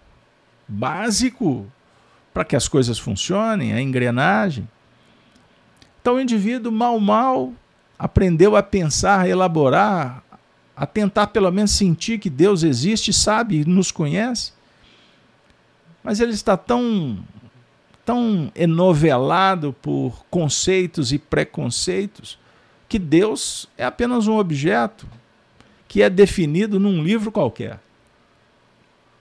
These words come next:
seja de religião, de filosofia. E como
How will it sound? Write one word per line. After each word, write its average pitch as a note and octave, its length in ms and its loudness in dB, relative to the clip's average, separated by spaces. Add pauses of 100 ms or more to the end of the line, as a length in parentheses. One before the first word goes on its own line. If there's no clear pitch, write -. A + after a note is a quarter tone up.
(220)
seja D3+ 360 2
de A2+ 120 -2
religião, A2 760 -2
de G#2+ 80 -10
filosofia. A2 840 -8 (2250)
E E3 80 -8
como B3 540 2